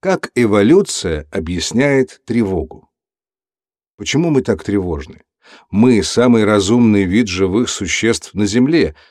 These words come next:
или, по крайней мере, таковыми себя считаем. Способность рационально мыслить развита у нас лучше, чем у любых других животных. Мы можем реалистично оценивать ситуацию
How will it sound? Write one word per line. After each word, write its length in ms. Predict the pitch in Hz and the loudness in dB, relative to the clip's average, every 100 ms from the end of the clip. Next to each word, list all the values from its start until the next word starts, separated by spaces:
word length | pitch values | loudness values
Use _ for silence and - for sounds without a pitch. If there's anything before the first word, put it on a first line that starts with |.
| _ _ | _ _
или, 140 | 131 | -10
по 120 | 131 | -6
крайней 360 | - 104 104 92 | -2 0 0 0
мере, 340 | 95 95 90 | 0 2 0
таковыми 540 | 80 98 92 87 92 95 | -2 -4 -2 -2 -2 -2
себя 320 | - 92 92 | -4 -4 -4
считаем. 580 | - - - 80 67 - _ _ _ _ - | -4 -8 -6 -8 -8 -20 _ _ _ _ -20
Способность 800 | - - 113 - 131 113 107 - - | -12 -4 -2 0 2 2 0 -4 -2
рационально 680 | 110 104 110 107 113 104 | -2 0 0 2 2 2
мыслить 560 | 101 110 120 95 85 - _ _ | 2 2 0 -4 -8 -10 _ _
развита 480 | 98 117 98 101 107 | -2 0 0 -2 -2
у 60 | |
нас 260 | 107 113 - | 0 0 -2
лучше, 360 | 113 139 - 110 | -2 -2 -4 -2
чем 220 | 120 110 | 0 2
у 40 | |
любых 320 | 110 95 135 | 2 0 -2
других 380 | 98 113 107 110 | 0 -2 -2 -2
животных. 560 | 98 123 92 - 82 - - _ | -2 0 -2 -6 -16 -18 -20 _
Мы 100 | 104 | 0
можем 380 | 110 117 104 110 | 2 2 2 2
реалистично 800 | 110 107 104 - 131 120 - 98 | 4 2 0 -2 -6 -4 -4 -4
оценивать 460 | - 120 104 104 - | -2 -2 0 -2 -2
ситуацию 720 | 104 104 120 123 - 98 | -4 0 2 2 0 -4